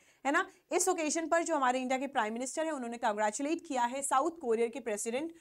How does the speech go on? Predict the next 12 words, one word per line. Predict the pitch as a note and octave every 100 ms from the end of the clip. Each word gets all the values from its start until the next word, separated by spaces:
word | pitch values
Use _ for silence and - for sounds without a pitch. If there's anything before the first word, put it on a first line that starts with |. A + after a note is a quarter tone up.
| _ _
युंग | G#3 A#3 F4 F4
सुक | - D#4+ - A#3
ईओल | A3+ G#3 A#3
को। | A3+ D#4+ - _ _
जो | - F#4+
डिप्लोमेटिक | F4 F4+ F4 D#4 D4 F4 C#4
रिलेशंस | B3 C4 C#4 E4+ E4 -
हैं | D4+ F4 -
ये | A3+ B3+ C#4+
फॉर्मली | C#4+ A3+ B3+
एस्टैब्लिश | D4 D4+ G#3+ A3+ A#3+
किया, | - A3+